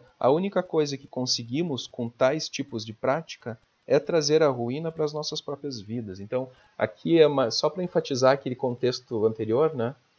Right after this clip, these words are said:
com relação a, a essa ideia, assim, de, né, de, eh, evitar o sofrimento dos seres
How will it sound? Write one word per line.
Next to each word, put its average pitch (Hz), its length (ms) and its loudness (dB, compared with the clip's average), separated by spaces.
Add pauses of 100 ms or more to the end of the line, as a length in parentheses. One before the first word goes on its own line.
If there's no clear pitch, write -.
(300)
com 117 120 0
relação 117 560 2
a, 107 280 2 (440)
a 107 80 0
essa 107 220 0
ideia, 113 360 6
assim, 120 260 -6
de, 104 300 -6 (1200)
né, 101 240 0
de, 98 640 -4 (180)
eh, - 260 -14 (140)
evitar 120 340 0
o 143 60 2
sofrimento 127 460 -4
dos - 200 -8
seres 139 640 -2